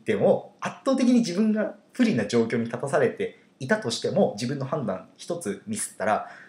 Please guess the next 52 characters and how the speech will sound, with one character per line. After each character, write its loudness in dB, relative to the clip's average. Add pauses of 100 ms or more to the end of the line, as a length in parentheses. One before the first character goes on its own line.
(120)
マ -2
ジ -4
で -6
全 -2
部 -6
が -8
終 -6
わ -2
る -10
っ -20
て -16
い -6
う -10
よ -10
う -10
な -12
瞬 -2
間 2
で 4
も 0
余 0
裕 -4
を -2
か -2
ま -4
せ -6
る。 -8 (200)
で、 6
み 0
ん 4
な 8
を 6
元 4
気 -8
に -16
で -18
き -16
る。 -18 (260)
で、 2 (120)
え 8
ー 4
と、 6
「ほ 8
ら、 10
み 0
ん -2
な 2
大 4
丈 2
夫 0
だ -4
よ。 -10